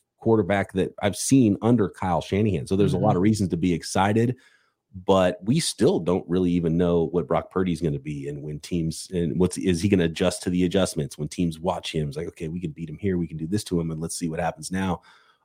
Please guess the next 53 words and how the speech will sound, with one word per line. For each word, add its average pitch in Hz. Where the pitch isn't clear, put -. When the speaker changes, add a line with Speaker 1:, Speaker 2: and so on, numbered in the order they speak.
Speaker 1:
Um, 82
and 95
the 95
forty-niners 139
have 120
so 117
many 107
playmakers 95
that, 82
you 92
know, 69
Trey 92
Lance 87
hasn't 82
had 78
a 76
chance 76
to 78
even 78
play 95
with, 92
even 98
in 92
the, 95
the 104
times 104
he 107
did 147
play. -
He's 87
Speaker 2:
Yeah. 151
Speaker 1:
had -
one 110
game 117
with 110
Kittle, 151
no -
Speaker 2:
Right. 143
Speaker 1:
game 143
with 127
Christian 139
McCaffrey. 139
Um, 92
so, 113
a-, 135
and 139
it's -
sm-, 143
the 131
forty-niners 185
would 143
be 139
smart 135